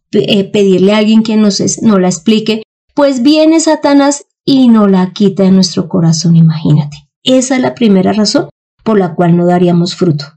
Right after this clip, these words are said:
no entender la palabra. La segunda es que escuchamos la palabra, nos ponemos contentos porque el mensaje fue tremendo y venía para nosotros. Pero como no nos hemos afirmado en la fe,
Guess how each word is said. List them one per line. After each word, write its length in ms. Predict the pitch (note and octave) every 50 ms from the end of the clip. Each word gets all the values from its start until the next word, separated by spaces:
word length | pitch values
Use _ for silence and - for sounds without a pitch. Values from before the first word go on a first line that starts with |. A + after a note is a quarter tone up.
| _ -
no 420 | - G#3 G3 G#3 A3 A#3 C4 C4 -
entender 480 | G3 E3 E3 D#3+ F3 D#3+ D#3+ D#3 D#3+
la 180 | D3+ - - -
palabra. 480 | D3+ D#3 D#3+ D#3+ D#3+ D#3+ - - - _ _ _ _ _ _ _ -
La 180 | B3 C4+ C#4
segunda 720 | C4+ - D4 C#4 A#3+ C#4 E4+ G4 F#4+ D4+ F#3+ D3 - - _ _ _ _ _ _ _ -
es 160 | B3+ A#3 -
que 400 | - - C4 C4+ C4+ C4 - _ _ _ _ _ _ _ _ _ -
escuchamos 720 | C4 C4+ C4 - - C4+ - - - B3+ B3 B3+ C4 C4+
la 200 | B3+ B3+ B3 -
palabra, 680 | - G3+ F#3 F#3 G3 G3+ G3 F3+ E3 D3+ C#3+ - - _ _ _ _ _ _ -
nos 260 | B3 B3+ A#3+ A#3 -
ponemos 520 | - A#3+ A3+ A3 A3+ A#3 A#3+ B3+ C#4 -
contentos 760 | - - C#4 B3 A#3 A3 G#3+ G3+ G#3+ - C4+ C#4+ C#4+ F4+ F#4+ F#4+
porque 240 | - E4+ - D4+
el 60 | C4+ A#3
mensaje 500 | G#3 G3 F#3 E3 E3 F#3+ F3+ G3 A#3 A3+
fue 180 | - B3+ A#3+
tremendo 840 | A#3 - - A#3+ A3+ A#3 A3+ A3+ A3+ A3 G#3+ G#3 F#3+ E3+ D3+ D3 D3 D3 - _ _ _ -
y 180 | - A#3+ A3+ G3+
venía 380 | G3+ G3 F#3+ F3+ E3+ F3 E3
para 220 | D#3+ F#3+ G3 F#3+ F#3
nosotros. 520 | G3 G#3 - F4+ F4+ - F#3+ F3+ - - _ _ _ _ _ _ _ _ _
Pero 360 | - D4 D4 C#4 C4+ C4 C4
como 300 | C4 C4 A#3 A3 G#3+ G#3
no 200 | G#3 G#3+ A#3 B3
nos 280 | B3+ C4+ D4 C#4+ - - _ -
hemos 360 | D4 C#4+ C#4 C#4 C#4+ C#4 - D4+
afirmado 800 | C#4 - - A#3 G#3 G3 G3 F#3+ F3+ F3+ F3+ F#3+ G3+ G#3 - -
en 240 | B3+ A3 G#3 G3
la 140 | F#3+ F3 F3
fe, 400 | D#3+ - - F#3+ F#3 F3 F#3 F#3